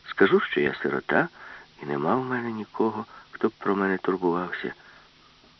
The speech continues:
Ну, не буду ж вони через мене цілий корабель назад повертати. А якщо повернуть, то все одно я вже у космосі був, першим із школи".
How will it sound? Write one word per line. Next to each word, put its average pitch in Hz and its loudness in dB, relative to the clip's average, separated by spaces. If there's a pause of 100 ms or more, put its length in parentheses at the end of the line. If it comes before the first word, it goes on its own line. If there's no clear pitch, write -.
(360)
Ну, 226 -4
не 170 -2
буду 185 4
ж 123 -2
вони 87 0 (460)
через 92 4 (360)
мене 110 0 (100)
цілий 85 4
корабель 92 4 (500)
назад 87 2
повертати. - -4 (680)
А 262 6
якщо 247 6
повернуть, 208 0 (320)
то 170 6
все 180 4
одно 190 4 (100)
я 113 2
вже 107 2
у 92 4
космосі - 0
був, 147 -2 (1040)
першим - 4
із - -6
школи". 180 6